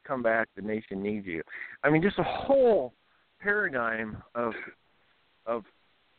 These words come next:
going from these wrong, these, these, uh, the, you know, boo-boo socialists back into people that wanna make America great again. What, I, I mean, it's not just because of one man.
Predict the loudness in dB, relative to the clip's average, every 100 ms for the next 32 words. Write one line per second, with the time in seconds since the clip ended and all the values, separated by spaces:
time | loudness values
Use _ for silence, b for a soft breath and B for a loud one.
0 | -4 2 2 2 -4 -2 0 0 -4 -10
1 | -10 -10 -6 -2 -2 -2 -6 -6 -6 -4
2 | -4 -6 b b b b _ _ 0 2
3 | 2 0 -4 2 2 4 4 4 0 -6
4 | -6 -6 -6 -10 -12 -14 _ _ _ _
5 | -20 -4 0 0 -2 -8 -8 -8 -6 -6
6 | -10 b b _ _ -2 0 0 2 2
7 | 2 0 -4 -8 -6 -6 -6 -10 -10 -8
8 | -10 -14 -16 -6 -2 0 0 -2 -6 -4
9 | -4 -4 -4 -2 -2 -4 -10 -10 -2 -2
10 | 0 2 4 4 2 4 2